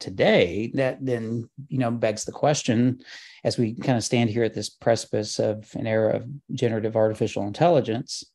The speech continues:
what does it mean in our pursuit of knowledge as humans? And when we have A I promising to, you know, supercharge our empirical ab-, abilities, and,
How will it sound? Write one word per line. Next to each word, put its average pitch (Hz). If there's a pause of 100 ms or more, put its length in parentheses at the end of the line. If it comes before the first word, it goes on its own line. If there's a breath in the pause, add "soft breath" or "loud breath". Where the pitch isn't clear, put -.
(520)
what 139
does 127
it 131
mean 139 (160)
in 127
our 117 (260)
pursuit 113
of 110
knowledge 156
as -
humans? - (260)
And 120 (640 loud breath)
when 131
we 139
have 127 (220)
A 135
I 135
promising 131
to, 107
you 120
know, 117
supercharge 131
our 110
empirical 123
ab-, 127
abilities, 143
and, 107